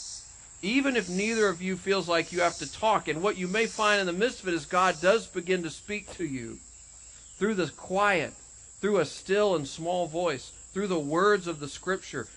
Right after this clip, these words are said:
through the wisdom of, of godly friends. Peter listened to Jesus all the time,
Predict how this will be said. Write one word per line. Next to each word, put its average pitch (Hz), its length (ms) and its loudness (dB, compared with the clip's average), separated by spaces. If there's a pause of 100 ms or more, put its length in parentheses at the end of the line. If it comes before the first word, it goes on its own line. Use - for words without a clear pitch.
(140)
through 202 140 -2
the 180 120 0
wisdom 165 760 0
of, 139 280 -2
of 135 200 -10 (340)
godly 170 440 2
friends. 131 840 -6 (540)
Peter 226 340 2
listened 196 480 2
to 160 60 -4
Jesus 170 560 -6 (140)
all 208 340 4
the 175 120 -4
time, 165 600 -4